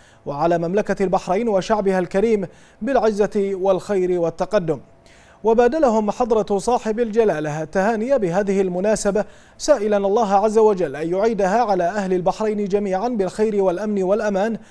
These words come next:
شاكرا لهم ما أبدوه من تمنيات ودعوات طيبة.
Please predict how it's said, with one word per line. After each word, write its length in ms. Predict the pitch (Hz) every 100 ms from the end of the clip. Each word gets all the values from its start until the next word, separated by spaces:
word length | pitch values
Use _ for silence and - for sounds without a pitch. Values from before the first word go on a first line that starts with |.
| - -
شاكرا 440 | - 311 254 220 202
لهم 340 | 208 190 254
ما 160 | 226 190
أبدوه 420 | 180 240 208 202
من 180 | 202 196
تمنيات 600 | 202 196 190 202 220 220
ودعوات 680 | 202 196 202 185 196 202 233
طيبة. 480 | 254 269 214 160